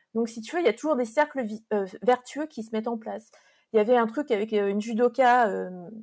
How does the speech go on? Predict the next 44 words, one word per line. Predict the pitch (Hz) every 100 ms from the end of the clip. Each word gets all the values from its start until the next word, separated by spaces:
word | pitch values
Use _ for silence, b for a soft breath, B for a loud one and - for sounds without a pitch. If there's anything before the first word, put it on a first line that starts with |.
| -
japonaise | 180 202 196 196 240 - -
qui, | - 196
euh, | 190 185
qui | - 202
gagnait, | 202 202 294
donc | 220
c'était | 214
un | 190
manga. | 190 190 214 - _ _ _ _ _ -
Et | 220
ce | 226
manga, | 220 269
en | 254
fait, | - 269 254
a, | 208 196
euh, | 185 190 - _
donné | 175 196 269 269
l'impulsion | 269 262 269 247 - 277
à | 220
plein | -
de | 262
jeunes | 254 247
filles | - 285 262
pour | 247 233
faire, | 233 233 208
euh, | 190
du | 180 220
judo. | 220 226 349 b b b b b b _ _ _
Et | 262 262
ensuite, | 220 220 294 330 -
euh, | 214 202
pour | 202 247
les | 233
médias, | 214 208 302
en | 262
fait, | 226 269 285
c'était, | - - 254 277
euh, | 196
l'héroïne | 214 269 262 269 233
de, | 196 185
de | 202
ce | 214 220
manga | 220 220
de, | 196 185 185